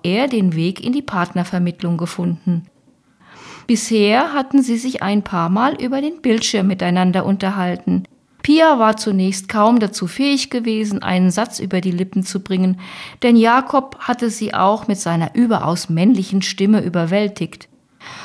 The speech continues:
Doch dann hatte sich durch ihn bei ihr ein entspanntes Gefühl eingestellt, sodass eine mehr als angenehme Plauderei möglich gewesen war.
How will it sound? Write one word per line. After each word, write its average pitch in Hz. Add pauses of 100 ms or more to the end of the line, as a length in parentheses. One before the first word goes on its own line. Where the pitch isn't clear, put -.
(120)
Doch 262
dann 247
hatte 262
sich 247
durch 220
ihn 240
bei 214
ihr 220
ein 190
entspanntes 247
Gefühl 240
eingestellt, 170
sodass 220
eine 180
mehr 196
als -
angenehme 233
Plauderei 180
möglich 175
gewesen 175
war. 170